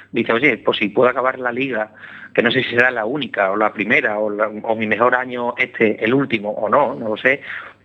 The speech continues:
pues quiero acabar la Liga. Si lo puedo acabar con veintiocho goles, eh, en vez de con veintiuno, pues mejor". Y, y, y podía poner a, a un suplente, sin embargo, pues,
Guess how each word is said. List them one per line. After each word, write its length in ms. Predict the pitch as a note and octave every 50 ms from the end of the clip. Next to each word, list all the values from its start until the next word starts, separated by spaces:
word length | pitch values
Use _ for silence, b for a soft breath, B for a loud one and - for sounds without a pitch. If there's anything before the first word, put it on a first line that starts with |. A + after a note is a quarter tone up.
| _
pues 120 | - - -
quiero 200 | - - - -
acabar 180 | C3+ C3+ C#3
la 80 | C3 A#2+
Liga. 140 | C3+ C3+ A#2+
Si 60 | -
lo 80 | A#2+ A2
puedo 120 | D#3+ D#3
acabar 220 | D3+ E3+ D#3+ D#3 D3+
con 160 | - D3+ C#3+
veintiocho 520 | C#3 C#3 C#3 - C3+ C#3 C#3+ C#3 - C#3 B2
goles, 320 | B2+ B2+ B2 C#3+ G#3+ - - - B B B B B B B B B B _
eh, 400 | - - - A2+ A2 - A2 A2
en 80 | A2 A2+
vez 120 | B2+ C3+
de 60 | C#3+
con 360 | C#3 C#3+ C3+ C3 C3 B2+ B2 A#2+
veintiuno, 460 | C3 C3 - B2 B2 C3 D3+ E3+ E3+
pues 120 | C3 G#2+ G#2+
mejor". 400 | G#2 F#2 A2 C3+ C3+ - C#3 - - - D#2+ D2+
Y, 80 | A2+ A2
y, 380 | G#2 G2+ F#2+ - - F2 - - - B2
y 140 | - - - _ _ _ _
podía 280 | - G#2+ A2+ A#2+ C#3
poner 280 | C#3 F3 D#3 A#2+ B2 A#2
a, 560 | A2+ A2 A2+ A2+ A2+ A2+ A2 A2 A2 A2+ A2 B B B B B B B -
a 340 | A#2+ A2 A2 A2 A2 A2 A2
un 120 | A2+ A2
suplente, 420 | - - G#2 - C3 F#3 G3 - -
sin 160 | - A2+ A2+
embargo, 260 | A#2+ B2+ A2 G#2+ A2+
pues, 200 | - B2+ B2 B2